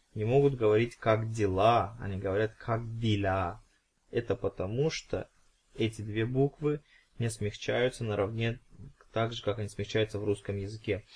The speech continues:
Поэтому, когда вы будете использовать эти буквы с мягкими гласными турецкими,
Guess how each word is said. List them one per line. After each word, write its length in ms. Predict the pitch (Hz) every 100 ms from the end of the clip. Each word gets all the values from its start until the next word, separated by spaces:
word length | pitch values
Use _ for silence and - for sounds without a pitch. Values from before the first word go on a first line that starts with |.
| - - _
Поэтому, 340 | - 139 135 107
когда 440 | - 117 131 127
вы 220 | 113 123
будете 560 | 110 120 117 104 - 73
использовать 680 | 104 - 123 113 92 78 _ _ _ _
эти 280 | 113 120 98
буквы 600 | 117 123 120 117 101 95
с 180 | - - _
мягкими 500 | 120 113 120 - 98
гласными 540 | 95 101 117 - 131
турецкими, 640 | 127 123 120 - - 90 87